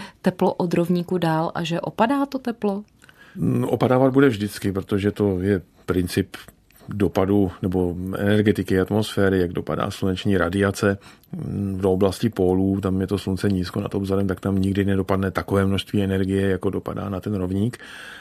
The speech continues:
Speaker 2: Nicméně je pravda, že, jaksi ty nejteplejší oblasti, že se postupně rozšiřují od rovníku dál a dál. Takže to říkáte správně, že sem do střední Evropy, kde bylo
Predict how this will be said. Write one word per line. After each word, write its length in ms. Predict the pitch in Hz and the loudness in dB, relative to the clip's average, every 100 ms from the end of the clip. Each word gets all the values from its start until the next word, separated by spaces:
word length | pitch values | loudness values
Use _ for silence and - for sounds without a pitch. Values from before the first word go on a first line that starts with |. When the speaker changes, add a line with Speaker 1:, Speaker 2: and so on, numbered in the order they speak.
| - - - - | -20 -20 -20 -2
Speaker 2:
Nicméně 500 | 110 101 117 117 117 | 0 2 2 4 4
je 100 | 117 | 4
pravda, 420 | 113 101 98 107 | 2 0 2 2
že, 420 | 101 104 104 104 104 101 98 78 98 95 92 90 | 2 2 4 4 2 -2 -6 -8 -8 -10 -12 -14
jaksi 340 | 90 95 - 98 | -12 -10 -4 0
ty 180 | 113 92 | 0 0
nejteplejší 1160 | 85 90 95 107 104 107 - 107 101 95 90 - _ - | -2 -6 -2 0 2 2 2 -2 0 0 -4 -10 _ -6
oblasti, 540 | 101 104 98 - 104 | 0 2 0 -2 -2
že 100 | 101 | -2
se 160 | - 110 | -2 -4
postupně 420 | 98 - 98 113 | -4 -4 -2 0
rozšiřují 540 | 95 - 95 98 101 | 0 0 2 2 2
od 100 | 95 | 2
rovníku 400 | 98 101 98 117 | 2 0 -2 -2
dál 260 | 101 90 98 | 0 -2 -2
a 60 | 110 | 0
dál. 360 | 98 90 95 107 - - - - | 2 0 -2 -6 -12 -20 -20 -20
Takže 220 | - 87 90 | -12 -10 -6
to 100 | 95 | -4
říkáte 300 | 95 101 107 | 0 2 2
správně, 500 | - 104 98 101 101 | 2 0 2 2 2
že 200 | 104 101 - 87 - | 4 2 -2 -20 -12
sem 300 | - 101 101 | 0 2 2
do 100 | 98 | 0
střední 420 | - 101 98 110 | 0 0 0 -2
Evropy, 440 | 92 95 101 95 | 0 0 0 0
kde 180 | 95 101 | 0 0
bylo 360 | 92 101 98 | 2 4 2